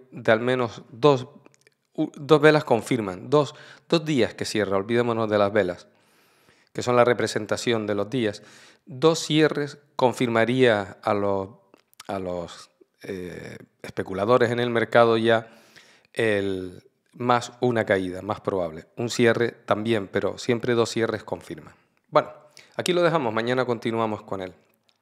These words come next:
Pasamos entonces, que no los vimos esta mañana, a Ethereum.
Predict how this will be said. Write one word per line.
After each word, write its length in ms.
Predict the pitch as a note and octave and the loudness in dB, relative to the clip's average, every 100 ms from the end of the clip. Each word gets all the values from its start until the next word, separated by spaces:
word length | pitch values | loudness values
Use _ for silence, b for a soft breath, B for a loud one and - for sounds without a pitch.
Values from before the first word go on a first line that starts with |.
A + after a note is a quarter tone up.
| _ _ - - | _ _ -20 -6
Pasamos 340 | A2+ C3+ C#3 | 0 2 2
entonces, 560 | C3 A#2+ B2+ B2+ C3 - B B B B B B | 2 2 2 2 -4 -6 B B B B B B
que 120 | G#2 | -4
no 140 | A2+ | 0
los 200 | A2+ G#2+ | 0 -2
vimos 260 | A2+ A#2 F#2+ | -2 -4 -6
esta 240 | F#2+ B2 | -4 0
mañana, 540 | A#2+ A2+ A2+ A2+ A2+ - - b b _ - | 0 0 -2 -4 -6 -14 -20 b b _ 0
a 400 | A#2 A#2 A#2 - _ _ _ _ _ _ _ _ _ _ _ _ _ _ _ _ _ - | 2 2 -2 -10 _ _ _ _ _ _ _ _ _ _ _ _ _ _ _ _ _ -8
Ethereum. 440 | A#2 A#2 F#2 F2 | -2 0 -2 -6